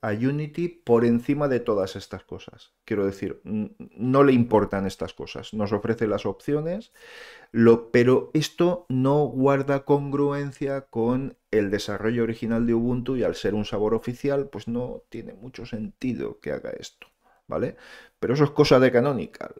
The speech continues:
no es cosa nuestra. Nosotros felicitémonos porque tenemos todas las opciones posibles. Bien, por lo demás, poco más os podría... Vamos a dar un pequeño paseo, por ejemplo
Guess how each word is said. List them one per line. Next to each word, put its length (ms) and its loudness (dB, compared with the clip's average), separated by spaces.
no 460 0
es 80 0
cosa 260 0
nuestra. 540 -8
Nosotros 420 -2
felicitémonos 960 -2
porque 240 -6
tenemos 560 -6
todas 240 2
las 160 -2
opciones 520 -6
posibles. 640 0
Bien, 440 4
por 180 4
lo 140 8
demás, 380 4
poco 340 0
más 300 -2
os 120 -8
podría... 480 -2
Vamos 300 2
a 80 2
dar 160 4
un 440 -2
pequeño 580 -2
paseo, 440 0
por 140 0
ejemplo 600 -2